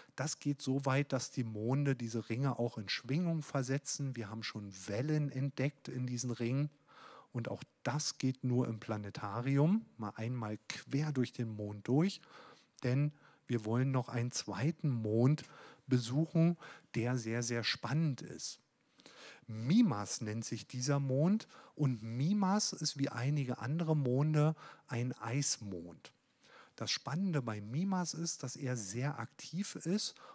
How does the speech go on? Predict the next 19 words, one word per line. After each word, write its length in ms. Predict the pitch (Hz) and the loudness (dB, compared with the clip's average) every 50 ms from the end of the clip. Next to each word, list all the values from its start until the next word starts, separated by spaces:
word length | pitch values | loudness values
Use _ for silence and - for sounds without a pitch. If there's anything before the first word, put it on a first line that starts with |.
| _ _ | _ _
und 200 | - 156 160 156 | -2 -2 -2 -2
vor 260 | - - 131 123 - | -4 -4 -4 -4 -2
allem 400 | 113 107 110 131 156 175 185 196 - - - - - - - | -4 -2 0 2 2 2 0 -2 -4 -12 -20 -20 -20 -20 -12
seine 720 | - 127 117 117 110 120 135 143 143 135 135 135 135 - - - _ _ _ _ | -8 -4 -2 0 2 2 4 4 4 4 4 4 2 -2 -8 -20 _ _ _ _
Oberfläche 920 | - 143 160 165 156 143 - - - 143 147 147 - 156 147 147 147 147 - - _ _ | 0 2 2 2 0 0 -2 -4 -2 -2 -2 -2 0 2 4 4 4 2 -2 -10 _ _
übersät 720 | 151 135 135 131 123 110 104 113 110 120 156 196 - - | -2 2 2 2 2 0 -2 -2 0 0 0 -2 -2 -4
ist 160 | 156 160 - | -6 -4 -6
von 260 | - - 151 143 131 | -2 -2 -2 -2 -2
Kratern. 720 | - - - - 120 110 120 131 139 - - 98 90 92 | -4 -8 -8 -8 -4 -2 -2 -2 -2 -2 -4 -6 -6 -8
Er 140 | 101 110 104 | -10 -8 -6
zählt 420 | - - - - 147 151 170 160 | -4 -6 -4 -2 0 -2 0 -2
zu 220 | - - - 151 127 | -4 -4 -4 -4 -4
den 320 | 113 131 117 131 170 185 | -2 -2 -2 0 0 0
Monden, 760 | 170 156 135 120 123 131 147 170 180 165 - - 175 180 180 - - - - - _ - | 0 0 0 0 0 2 2 2 0 -2 0 0 2 2 0 -2 -8 -20 -20 -20 _ -6
die 100 | 151 151 | -6 -4
die 100 | 135 139 | -4 -4
meisten 580 | 135 113 110 110 131 156 - - - - 156 143 | -6 -4 -4 -4 -2 -2 -2 -4 -4 -4 -6 -6
Krater 640 | - - 277 - 120 120 135 165 175 - 151 131 | -4 -8 -8 -8 -6 -4 -2 -4 0 0 0 0
besitzen. 680 | 113 101 110 104 - 113 113 - - - - 165 180 214 | 0 -2 -6 -4 -2 -4 -4 -4 -4 -4 0 2 0 0